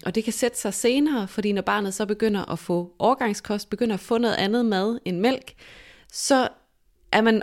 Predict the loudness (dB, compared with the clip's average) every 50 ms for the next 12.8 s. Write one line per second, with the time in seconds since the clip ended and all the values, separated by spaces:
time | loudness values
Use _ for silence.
0 | 2 2 2 4 4 4 4 4 4 2 2 2 2 2 0 0 0 0 0 0
1 | 0 0 0 0 2 2 2 2 0 -2 -8 _ _ _ _ _ _ _ _ 0
2 | 2 2 2 2 0 -2 0 0 2 2 2 2 2 2 0 0 -2 -2 0 2
3 | 2 4 4 2 2 0 -2 -4 -2 -2 0 0 0 2 2 2 0 0 -2 -2
4 | -2 -2 0 0 0 2 2 2 4 4 2 2 2 0 0 2 2 2 2 2
5 | 2 0 0 0 0 -2 -4 -2 -2 -2 -4 -4 -6 -10 -20 -20 -20 -20 -20 -20
6 | -20 _ _ -4 0 0 2 2 2 2 0 -2 -2 0 0 0 0 0 -2 -4
7 | -2 -2 -2 -2 -2 -2 -2 -4 -4 -4 -4 -4 -2 0 2 0 0 0 -4 -8
8 | -8 -6 -6 -4 -4 -4 -4 -6 -6 -6 -6 -6 -8 -10 -10 -8 -8 -6 -6 -8
9 | -6 _ 2 2 2 4 2 2 2 2 0 0 -2 -2 -2 -2 -2 -2 -2 -2
10 | -4 -4 -6 -6 -6 -4 -6 -6 -8 _ _ -20 -20 -20 -20 -20 -20 -20 _ _
11 | -4 -2 -2 0 0 0 0 0 0 0 0 0 0 -4 -6 -4 -4 -2 0 0
12 | 2 2 0 0 0 -2 -2 -2 -4 -6 -4 -4 -4 -4 -4 -4